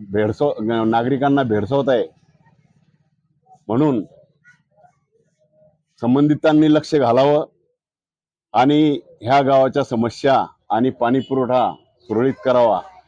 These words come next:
अन्यथा पुढचं आंदोलन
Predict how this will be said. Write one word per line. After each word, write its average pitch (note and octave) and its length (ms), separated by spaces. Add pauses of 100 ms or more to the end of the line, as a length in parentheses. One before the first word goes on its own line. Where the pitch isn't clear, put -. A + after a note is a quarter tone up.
(120)
अन्यथा C#3 560 (1600)
पुढचं C#3+ 240
आंदोलन D3 560